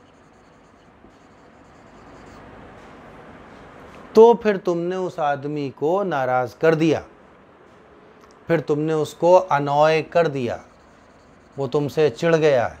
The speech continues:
तुमसे नाराज़ हो गया है। और कई बार होता है कि तुम किसी से बिल्कुल सहमत नहीं होते हो, don't see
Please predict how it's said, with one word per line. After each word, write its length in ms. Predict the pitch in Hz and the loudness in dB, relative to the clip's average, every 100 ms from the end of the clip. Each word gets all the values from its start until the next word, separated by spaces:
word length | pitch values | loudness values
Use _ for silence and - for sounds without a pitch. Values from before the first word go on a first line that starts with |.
| - | -12
तुमसे 260 | 127 123 139 | -10 -8 -4
नाराज़ 420 | 131 147 175 156 | 4 6 6 4
हो 140 | 143 | -4
गया 200 | 117 104 | -6 -12
है। 100 | 87 - _ _ _ _ _ _ _ _ _ _ _ _ _ _ _ _ _ - - - - - - - - - - - - - - - - - | -16 -20 _ _ _ _ _ _ _ _ _ _ _ _ _ _ _ _ _ -20 -20 -20 -20 -20 -20 -20 -20 -20 -20 -20 -20 -20 -20 -20 -8 2
और 560 | 139 156 175 180 - _ _ _ _ _ _ _ _ _ _ _ _ _ _ _ _ - | 6 8 6 4 -2 _ _ _ _ _ _ _ _ _ _ _ _ _ _ _ _ -6
कई 240 | 175 214 | -2 0
बार 240 | 196 185 185 | 2 4 4
होता 340 | 170 - 175 | 0 0 0
है 160 | 175 170 | 0 -2
कि 120 | 170 | -4
तुम 380 | - 170 180 185 - _ _ _ _ - _ _ - - - - | -4 -4 -4 -6 -12 _ _ _ _ -20 _ _ -20 -20 -14 -4
किसी 380 | 165 180 180 | -4 -2 -2
से 520 | 170 - 156 156 165 165 - - - - - | -2 0 2 4 2 -4 -20 -20 -20 -20 -14
बिल्कुल 680 | 117 156 180 165 202 165 110 - - - | -4 0 0 2 2 2 -2 -10 -20 -20
सहमत 680 | - - 165 165 185 196 - | -20 -6 -2 0 2 0 0
नहीं 260 | 143 127 117 | -6 -6 -8
होते 300 | 92 - 82 | -12 -16 -20
हो, 80 | - - - _ - - - _ - - - - - - 127 | -20 -20 -20 _ -20 -20 -20 _ -20 -20 -20 -20 -20 -12 0
don't 400 | 160 180 190 180 | 2 4 2 -2
see 480 | - 170 170 165 | -6 -4 -4 -4